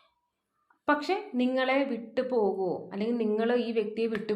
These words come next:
പോകുമോ എന്നോർത്തിട്ട് വളരെ വിഷമമുണ്ട്. ഫൈവ് ഓഫ് കപ്സ് എന്ന് റിഗ്രറ്റ് ഫീൽ ചെയ്യാണ്. നിങ്ങൾ വിട്ടുപോയാൽ അപ്പോൾ തകർന്നു പോകുന്ന ഒരു മനസ്സാണ് ഈ ഒരു വ്യക്തിയുടേത്. നിങ്ങൾ വിട്ടുപോകാൻ പാടില്ല, പക്ഷെ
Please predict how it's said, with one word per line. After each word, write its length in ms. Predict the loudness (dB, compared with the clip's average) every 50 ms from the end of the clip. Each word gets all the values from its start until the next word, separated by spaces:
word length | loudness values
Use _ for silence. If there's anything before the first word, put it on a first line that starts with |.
| 0
പോകുമോ 300 | 0 0 0 0 -2 -2 -2 -2 -2
എന്നോർത്തിട്ട് 440 | -2 -2 -4 -4 -6 -8 -8 -6 -4 -2 -2
വളരെ 500 | -2 0 -2 -2 -2 -2 -2 0 -2 -2 0 -2
വിഷമമുണ്ട്. 560 | -2 -4 -4 -6 -6 -4 -4 -2 -4 -4 -4 -4
ഫൈവ് 160 | -4 -4 -2 -2 -4
ഓഫ് 100 | -4 -6 -8
കപ്സ് 200 | -10 -10 -6 -4
എന്ന് 120 | -4 -2 -2 -2
റിഗ്രറ്റ് 400 | -4 -2 0 -2 -2 0 0 -2 0
ഫീൽ 200 | 0 0 0 2 2
ചെയ്യാണ്. 340 | 2 2 2 0 0 -2 -4 -8 -10 -16 -20 -20 -20 -20 -20 _ -4 -2
നിങ്ങൾ 180 | 0 0 2 2 0 0
വിട്ടുപോയാൽ 680 | -2 2 2 4 4 4 2 4 4 4 4 4 4 2 0 -2
അപ്പോൾ 160 | -2 -4 -4 0 0
തകർന്നു 340 | 2 2 2 2 0 0 0 0
പോകുന്ന 300 | 0 2 2 0 0 0 0 0 0 0
ഒരു 180 | 2 2 2 2 0 -2 -8 -14 -20 -14 -4 0 2
മനസ്സാണ് 500 | 2 2 2 0 2 2 4 4 4 2 0 2
ഈ 20 | 4 4 4
ഒരു 80 | 4 4 2
വ്യക്തിയുടേത്. 580 | -2 -2 -2 -2 0 0 0 -2 -2 -4 -6 -10 -12 -18 -20 _ _ _ _ _ _ _ _ _ _ _ _ -20 -20 -20 -20 _ -2 0
നിങ്ങൾ 180 | 2 4 4 4 4 2
വിട്ടുപോകാൻ 480 | 2 2 2 4 4 4 4 2 0 2 2
പാടില്ല, 360 | 2 4 4 4 2 2 0 -2 -2 -4
പക്ഷെ 220 | -8 -6 -2 0